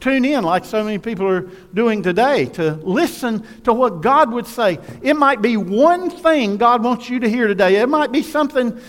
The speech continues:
that you get that nobody else gets. But God has something for you because he, God makes His Word personal to us.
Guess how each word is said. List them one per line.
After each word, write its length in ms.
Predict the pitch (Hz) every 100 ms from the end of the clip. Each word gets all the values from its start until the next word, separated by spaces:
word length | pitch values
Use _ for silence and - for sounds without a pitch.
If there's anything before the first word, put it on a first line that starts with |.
| -
that 220 | 220 220
you 120 | 294 262
get 300 | 254 269 208
that 140 | 226
nobody 420 | 262 269 240 233
else 160 | 220 -
gets. 560 | 165 131 87 - - _ _ _ _ _ _ _ -
But 160 | 151 147
God 240 | 254 254
has 180 | 214 202
something 500 | - 294 294 269 226
for 120 | -
you 100 | 220
because 420 | 190 214 233 -
he, 140 | 247 - - -
God 380 | 180 269 302 214
makes 300 | 254 269 -
His 180 | 220 160
Word 380 | 240 226 175 -
personal 800 | - 240 277 - 247 180 160 123
to 380 | - 180 135 135
us. 380 | 92 - -